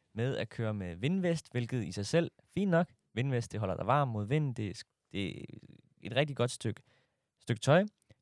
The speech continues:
Men der, hvor det bare glipper lidt, synes jeg, det er, at det er blevet sådan lidt modstatement at køre med en vindvest, du ved, den uden ærmer, men så kører med den lynet helt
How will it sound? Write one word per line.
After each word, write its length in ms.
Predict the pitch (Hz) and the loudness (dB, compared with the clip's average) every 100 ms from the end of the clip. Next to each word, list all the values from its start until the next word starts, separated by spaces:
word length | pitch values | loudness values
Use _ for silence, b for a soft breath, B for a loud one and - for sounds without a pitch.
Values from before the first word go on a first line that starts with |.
| - | -2
Men 300 | 131 151 139 - _ _ _ - | 2 4 2 -8 _ _ _ 4
der, 120 | 190 | 6
hvor 160 | 131 113 | 6 4
det 240 | 107 98 | 2 2
bare 240 | 120 113 | 4 4
glipper 280 | 98 143 170 | 2 2 2
lidt, 200 | 139 139 | 2 0
synes 280 | - 107 - | -4 -6 0
jeg, 260 | 117 156 160 | 2 2 0
det 140 | 156 139 | 2 2
er, 40 | |
at 100 | 131 | 2
det 60 | 131 | 0
er 40 | |
blevet 240 | 120 131 127 | 0 0 0
sådan 120 | 147 | 0
lidt 160 | 143 127 | 0 2
modstatement 920 | 131 151 170 - 139 143 131 107 - | 4 4 4 0 0 0 0 -2 -2
at 100 | 107 | -6
køre 280 | - 135 147 | -2 0 2
med 220 | 151 113 - | 2 -2 -2
en 220 | 101 85 _ _ _ | -6 -8 _ _ _
vindvest, 720 | 101 147 180 160 151 - - - | 0 2 4 2 0 -6 -14 -6
du 60 | 113 | -2
ved, 100 | 104 | 0
den 200 | 107 - | 0 0
uden 180 | 98 | 2
ærmer, 300 | 87 135 165 147 b b - | 6 6 6 0 b b -4
men 80 | |
så 120 | 123 156 | 0 2
kører 260 | 156 170 | 6 6
med 140 | 156 131 | 4 2
den 140 | 113 | 2
lynet 260 | 117 113 113 | 2 2 4
helt 240 | 151 | 2